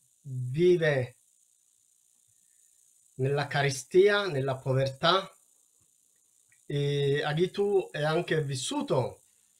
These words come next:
eh, lei nata in Addis Abeba,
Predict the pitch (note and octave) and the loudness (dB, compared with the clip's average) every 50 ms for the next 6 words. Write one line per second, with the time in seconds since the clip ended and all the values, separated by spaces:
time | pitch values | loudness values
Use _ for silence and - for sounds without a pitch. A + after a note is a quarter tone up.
0 | _ _ _ _ _ _ _ - - D3+ C#3+ C#3 C3+ C3+ C3+ C3+ C3+ C3+ C3 C3 | _ _ _ _ _ _ _ -14 -8 -4 -2 0 0 2 2 2 2 2 2 0
1 | C3 C3+ C#3+ D#3 D#3+ E3+ E3 D#3+ D#3+ D#3+ D3 D3 D3+ D#3 D#3+ D#3 - D3+ D3 C#3 | 0 0 2 4 4 4 4 2 0 0 0 0 0 0 0 -2 0 0 2 2
2 | C3 B2 A#2 - - _ _ _ _ _ _ _ _ - C#3 D3 D3+ D3 D3+ C#3 | 2 0 -2 -4 -10 _ _ _ _ _ _ _ _ -2 0 0 0 0 -2 -2
3 | - E3 D#3+ F3 F3 D#3+ D3 C3 B2 - - | -2 2 4 4 4 4 4 2 -2 -2 -6